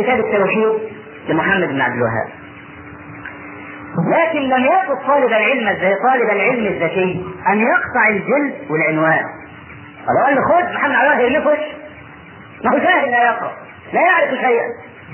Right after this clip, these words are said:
عداوة متوارثة لأولياء الله. قطع الجلد والعنوان: "وأنا ما أعرفش الكتاب ده شكله إيه،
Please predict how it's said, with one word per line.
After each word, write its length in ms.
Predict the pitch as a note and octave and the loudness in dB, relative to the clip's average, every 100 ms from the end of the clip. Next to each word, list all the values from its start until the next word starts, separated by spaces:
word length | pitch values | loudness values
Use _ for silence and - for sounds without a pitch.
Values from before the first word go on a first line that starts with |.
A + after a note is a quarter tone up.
| - | 0
عداوة 500 | - D4 F4 F#4 B3 | 2 4 4 4 2
متوارثة 640 | B3 C4 C4 C4+ D#4 A3+ | 0 2 4 6 4 2
لأولياء 640 | A3 G#3 G#3 G#3 G#3 A#3+ G3 | 0 -2 -2 0 2 2 2
الله. 300 | F#3 F3+ - - - - - - - - - - - - - - - D4+ | 2 0 -2 -8 -14 -18 -20 -20 -20 -20 -20 -18 -18 -18 -18 -2 0 4
قطع 180 | C4+ | 2
الجلد 380 | A#3 G#3 C#4 B3 | 2 2 0 2
والعنوان: 540 | A#3 G#3+ A3+ B3 C#4+ C#4 - - - - - - | 2 4 4 4 2 0 -8 -16 -18 -20 -20 -4
"وأنا 160 | D#3+ A#3+ | 0 2
ما 60 | G#3+ | 4
أعرفش 240 | A#3+ B3 | 2 0
الكتاب 280 | F#3 A3+ G#3+ | -2 -2 2
ده 100 | F#3+ | 2
شكله 280 | G3 F#3+ G3 | 2 0 2
إيه، 140 | A3+ | 2